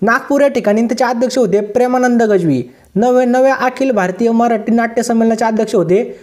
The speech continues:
प्रेमानंद गज्वी. आणि ह्या शंभरव्याचे कोण होते? डॉक्टर जब्बार पटेल होते.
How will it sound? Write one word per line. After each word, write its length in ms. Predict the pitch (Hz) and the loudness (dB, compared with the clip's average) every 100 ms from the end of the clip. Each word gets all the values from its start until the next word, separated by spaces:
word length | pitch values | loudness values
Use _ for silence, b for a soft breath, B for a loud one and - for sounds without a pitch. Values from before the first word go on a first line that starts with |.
| - | -6
प्रेमानंद 480 | 240 262 262 262 254 | -2 0 0 0 0
गज्वी. 420 | 240 233 214 214 233 B B B | 0 2 0 0 -4 B B B
आणि 200 | 185 214 | -2 0
ह्या 220 | 208 240 233 B | 0 -2 -8 B
शंभरव्याचे 580 | - 262 240 233 226 240 | -2 0 2 2 0 0
कोण 140 | 262 | 0
होते? 160 | 240 196 | 0 0
डॉक्टर 400 | 196 233 233 247 | 2 0 0 -2
जब्बार 400 | 208 226 208 233 | 0 0 0 -2
पटेल 300 | 226 220 208 | -2 0 0
होते. 460 | 147 120 117 113 | 0 -2 -4 -6